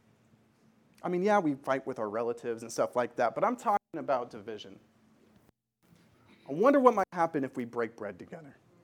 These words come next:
There's a rabbinic teaching called Eat and Then Educate.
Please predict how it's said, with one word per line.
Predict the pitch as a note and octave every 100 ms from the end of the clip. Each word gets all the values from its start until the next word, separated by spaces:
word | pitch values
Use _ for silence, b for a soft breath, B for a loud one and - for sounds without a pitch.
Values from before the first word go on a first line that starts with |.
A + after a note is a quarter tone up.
| _ _ _ _ _ _ b b
There's | D#3 D#3+
a | F3+
rabbinic | F3+ D3+ G3 G#3
teaching | - F3 - C#3
called | - D#3+ C#3+ -
Eat | E3 F3
and | C#3 A#2+
Then | C3+ B2
Educate. | A#2+ A#2 A#2 - F2+